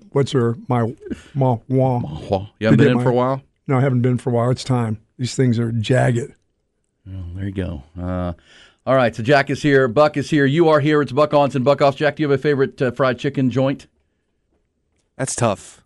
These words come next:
Speaker 3: There's a lot of good ones around here. I'm, I'm, I'm with you a little bit on the chicken tenders side of things. I w-,
Speaker 1: Yeah,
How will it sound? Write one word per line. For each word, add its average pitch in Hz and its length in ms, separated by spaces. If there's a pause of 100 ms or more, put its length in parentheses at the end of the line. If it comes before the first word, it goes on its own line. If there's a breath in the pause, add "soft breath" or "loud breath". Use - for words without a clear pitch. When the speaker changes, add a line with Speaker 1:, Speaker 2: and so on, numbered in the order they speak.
Speaker 3:
There's 127 160
a 120 60
lot 127 160
of 120 80
good 117 120
ones 113 200
around 101 280
here. 101 340 (160)
I'm, 120 180
I'm, 135 300
I'm 131 140
with 175 180
you 165 140
a 147 40
little 143 220
bit 135 160
on 120 100
the 104 60
chicken 110 380
tenders 104 460
side 95 280
of 90 80
things. 92 340
I 98 60
w-, 95 180
Speaker 1:
Yeah, - 40